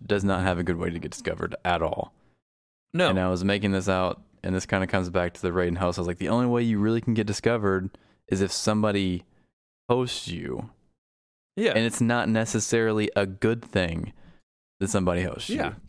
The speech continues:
Speaker 1: Now, most of the time, if, if they're familiar with you, you're familiar with them, like, you're in their chat a lot, maybe you're a mod of their chat, uh, or vice versa, they know
Speaker 2: Mm-hmm.
Speaker 1: you. It, it usually goes off pretty well. But whenever you
Speaker 2: Yeah.
Speaker 1: go from, like,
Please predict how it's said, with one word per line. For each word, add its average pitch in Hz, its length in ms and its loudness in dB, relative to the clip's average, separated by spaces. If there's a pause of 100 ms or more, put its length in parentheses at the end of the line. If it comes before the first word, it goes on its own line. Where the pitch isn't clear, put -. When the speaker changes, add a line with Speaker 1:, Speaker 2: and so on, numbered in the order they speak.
(160)
Speaker 1:
Now, 98 140 2
most 107 260 2
of 113 80 0
the - 20 -4
time, 104 320 0
if, 92 180 -2
if 92 200 -2
they're 98 140 2
familiar 101 440 2
with 95 180 0
you, 98 120 2
you're 92 240 2
familiar 92 360 0
with 87 180 0
them, 87 340 0 (520)
like, 87 280 -2 (100)
you're 104 240 2
in 101 140 2
their 98 160 2
chat 95 180 2
a 92 80 2
lot, 87 320 0
maybe 92 260 0
you're 90 140 2
a 85 60 0
mod 113 240 2
of 104 60 0
their 104 100 2
chat, 98 420 2
uh, 92 180 0
or 87 120 0
vice 87 280 0
versa, 101 540 2
they 92 100 4
know 98 160 4
Speaker 2:
Mm-hmm. 104 100 2
Speaker 1:
you. 98 180 0
It, 107 160 -2
it 90 100 2
usually 123 560 0
goes 101 380 2
off 90 240 0
pretty 85 220 -2
well. - 380 -4 (440)
But 101 140 4
whenever 110 280 2
you 104 100 6
Speaker 2:
Yeah. 104 60 2
Speaker 1:
go 107 260 2
from, 113 400 0
like, 92 200 -2